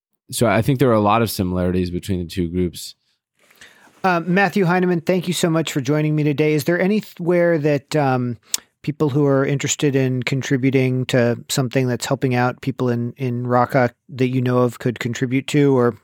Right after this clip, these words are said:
Speaker 2: any organizations that you think are doing particularly good work there?
Speaker 1: Yeah, I mean, I, I guess the last thing I'll say quickly, which will answer your question as well, is for me, I, I think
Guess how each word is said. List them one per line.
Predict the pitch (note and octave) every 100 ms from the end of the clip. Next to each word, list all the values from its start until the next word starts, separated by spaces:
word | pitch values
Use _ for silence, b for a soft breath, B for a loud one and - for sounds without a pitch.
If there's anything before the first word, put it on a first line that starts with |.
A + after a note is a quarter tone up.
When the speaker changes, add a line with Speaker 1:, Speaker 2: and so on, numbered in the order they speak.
| _ _ _ _ _ -
Speaker 2:
any | D3+ D3
organizations | D3 C3+ C#3 B2 C3 - C3+
that | C#3+
you | B2+
think | C3+ B2
are |
doing | B2+ B2+ A#2
particularly | B2 B2 - B2 A#2
good | B2 A#2
work | A#2 A#2 -
there? | D3+ C#3+ _ _
Speaker 1:
Yeah, | - A3+
I | G#3
mean, | F#3+
I, | D3+ E2 - - - _ -
I |
guess | D#3+ F3
the | D#3
last | C#3+ D3
thing | D#3
I'll | C#3
say | B2+
quickly, | A2 C#3+ C3+ A#2
which | G#2 A2+
will | G2+
answer | A2 G#2
your | F#2
question | G#2+ A2
as | G2+
well, | A#2 A#2+
is | G#2+ G2+ -
for | - B2+
me, | C3+ D3 D3 C3+ F#2+ - _ _ _ -
I, | - - _ _ _ _ _ _
I | B2+
think | A#2+ C#3 B2+ -